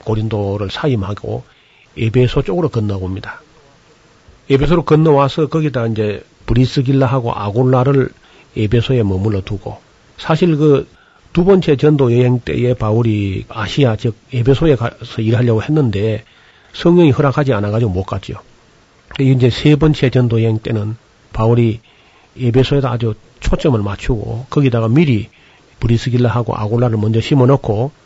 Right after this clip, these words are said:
자기는 이제 다시 안디옥 교회로 갔다가 일단 제일 마음이 급한 것이 갈라디아 문제여서, 전에 안디옥 교회에서도 그와 같은 일이 있었던 것처럼 그 갈라디아 교회도 그와 같은 율법주의 혹은 할례당이 와서 있는가 싶어서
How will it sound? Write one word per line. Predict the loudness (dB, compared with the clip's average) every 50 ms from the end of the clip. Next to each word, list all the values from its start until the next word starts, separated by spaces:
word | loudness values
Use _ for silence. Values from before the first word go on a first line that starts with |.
| _ _ _ _ _
자기는 | -2 0 2 4 4 4 4 2
이제 | 2 2 0 0 0 -2 -4
다시 | -4 -4 -4 -2 -2 -4 -4 -4 -4
안디옥 | -2 0 0 2 4 2 2 2 0
교회로 | -2 -2 -2
갔다가 | -2 -4 -10 -10 -6 -4 -2 -2 -2 -2 -2 -2 -4 -6 _ _ _ _ _ _ _ _ _
일단 | -8 -2 0 0 0
제일 | 2 4 4 4 6 4
마음이 | 4 2 0 0 -2 -2
급한 | -4 -4 -2 -2 -2 -2 -2
것이 | -2 -4 -6 -6 -8 -8 -8 -12 _ _ _ _ _ _
갈라디아 | -6 -2 0 2 2 2 2 2 2
문제여서, | 2 0 -2 -2 -2 -2 -2 -4 -6 -6 -6 -6 -8 -8 -10 -14 _ _ _ _ _ _ _ _
전에 | 0 2 4 6 4 4 2 2
안디옥 | 0 2 2 4 6 4 4 4
교회에서도 | 4 2 2 2 0 -2 0
그와 | 0 0 0 2 0
같은 | -2 -4 -2 -2 -2
일이 | 0 -2 -2
있었던 | -4 -4 -6 -6 -6
것처럼 | -6 -4 -4 -6 -4 -4 -6 -8 -12 _ _ _ _ _ _ _ -12
그 | -10
갈라디아 | -4 -2 0 0 2 2 2 0
교회도 | 0 -2 -2 -2 -2 -2
그와 | -2 -2 0 0
같은 | 0 -2 -2 0 2
율법주의 | 2 2 2 2 0 -2 0 -2 -2 -2 0
혹은 | 0 0 0 0 -2
할례당이 | -4 -4 -4 -2 -2 0 0 2 2 2
와서 | 2 0 -2 -2 -2 -2
있는가 | -2 -2 -4 -6
싶어서 | -6 -8 -6 -6 -6 -4 -4 -6 -10